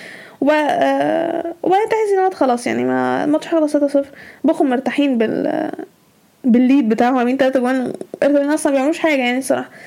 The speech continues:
بس إرتا برلين جابوا جون كده يعني في الدقيقة السبعة وتمانين يعني. والماتش خلص ستة واحد. آه، الماتش اللي بعده شتوتجارت ماينز. الماتش خلص واحد واحد. يعني الجولين اتجابوا في خلال أربع دقايق وخلاص يعني.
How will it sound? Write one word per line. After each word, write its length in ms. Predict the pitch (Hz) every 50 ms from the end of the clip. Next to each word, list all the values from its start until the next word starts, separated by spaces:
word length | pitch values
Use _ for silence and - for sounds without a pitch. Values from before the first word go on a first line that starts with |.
| - - - -
بس 100 | 285 285
إرتا 200 | 285 339 339 349
برلين 180 | 330 330 320 311
جابوا 140 | 330 320
جون 220 | 294 294 294 302 294
كده 220 | 294 302 247 254
يعني 220 | 233 226 226 226 226
في 100 | - 247
الدقيقة 540 | 226 247 262 262 269 277 294 302 311 302 - - - -
السبعة 220 | - - 277 262 254
وتمانين 480 | 262 254 226 226 226 220 202 - -
يعني. 240 | - - 277 294 302 294 - - - _ -
والماتش 380 | - 269 269 277 302 302 -
خلص 140 | - 294 285
ستة 200 | - 269 262 247
واحد. 240 | - 254 - - 320 - _ - - - - - - - - - - - - - - - - - - - - - -
آه، 400 | - 294 311 311 320 320 320 330
الماتش 240 | 330 330 359 349 349
اللي 120 | 339 302 302
بعده 220 | 311 339 370 370 370 - - -
شتوتجارت 680 | - - - - 330 294 269 302 294 294 294 294 - - -
ماينز. 600 | - 254 262 277 294 330 359 381 381 349 - - 311 294 - - - -
الماتش 360 | - 269 269 285 285 285 -
خلص 520 | - 302 277 285 277 277 - - - - - -
واحد 280 | 285 277 277 277 294 254
واحد. 280 | 254 247 254 - 339 349 - - - 349
يعني 280 | 330 - 254 277 285 294
الجولين 380 | 262 240 233 277 294 349 403 381
اتجابوا 340 | 269 247 294 320 330 330
في 400 | 320 - - - - - - 285
خلال 340 | 262 - - 269 269 285 285
أربع 280 | - 285 294 302 285 262
دقايق 260 | 240 269 269 302 302
وخلاص 640 | - - - 269 - 262 240 254 262 240 233 - -
يعني. 220 | - - 302 311